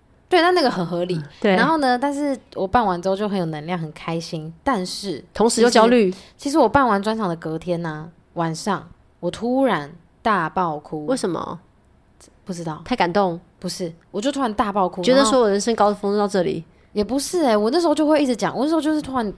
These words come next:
Speaker 1: 突然很想哭，然后就开始一直哭，然后我男朋友就问我说，“你，你，你，你为什么哭？”然后我就跟他说我讲不出来，我说我用打的，因为我觉得我打出来会发疯，那我觉得我讲出来会情绪溃堤，那我觉得虽然我已，已经在溃堤，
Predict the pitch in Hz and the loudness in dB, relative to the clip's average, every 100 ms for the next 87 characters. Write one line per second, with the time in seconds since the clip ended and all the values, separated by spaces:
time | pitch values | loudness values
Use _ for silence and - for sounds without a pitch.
0 | - - 254 269 277 233 170 180 196 160 | -14 -6 0 2 4 4 2 0 -2 -2
1 | - 196 190 175 185 160 165 - - 190 | -4 -6 -4 -4 -4 -4 -6 -10 -16 -18
2 | _ 208 214 175 190 196 214 175 190 185 | _ -6 -4 -4 -6 -4 -4 -4 -4 -6
3 | - _ _ _ - 247 - 220 - 220 | -10 _ _ _ -20 -18 -8 -8 -8 -10
4 | - - 254 294 269 185 - 208 208 - | -12 -4 2 4 2 0 0 -2 -2 -10
5 | - - 240 240 247 240 240 214 160 170 | -20 -8 -2 0 0 0 0 -2 -4 -6
6 | - 170 151 165 202 185 185 185 160 - | -6 -4 -2 -2 -2 -2 -2 -4 -4 -6
7 | - - _ - 240 202 175 170 160 185 | -16 -20 _ -6 -2 2 2 0 -4 -2
8 | 170 165 151 151 143 147 - 170 175 208 | -2 -4 -6 -6 -12 -14 -10 -6 -2 0
9 | 214 220 220 190 170 202 196 202 190 160 | 0 -2 -2 -4 -4 -2 0 2 0 -2
10 | - - 170 170 180 180 - - 170 - | -8 -14 -10 -8 -2 -2 -2 -12 -18 -20
11 | - - 196 202 202 262 220 190 180 170 | -12 -2 0 0 2 2 2 2 0 -6
12 | 165 180 190 185 175 - 170 | -6 -4 -4 -4 -6 -8 -16